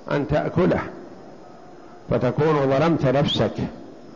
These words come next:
والواجب على المرء إذا كان غير آمن لنفسه في، في الأموال العامة،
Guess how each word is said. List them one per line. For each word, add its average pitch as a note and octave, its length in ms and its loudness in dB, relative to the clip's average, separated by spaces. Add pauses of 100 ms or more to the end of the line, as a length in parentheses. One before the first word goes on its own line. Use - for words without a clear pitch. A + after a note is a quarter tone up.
(800)
والواجب C3 640 2
على B2+ 220 4
المرء C3 480 2
إذا A#2+ 160 4
كان C3+ 340 2
غير B2 360 4 (360)
آمن B2+ 260 4
لنفسه A#2+ 560 4 (840)
في، A#2+ 300 4
في A#2+ 380 0
الأموال B2 640 2 (180)
العامة، A#2+ 680 4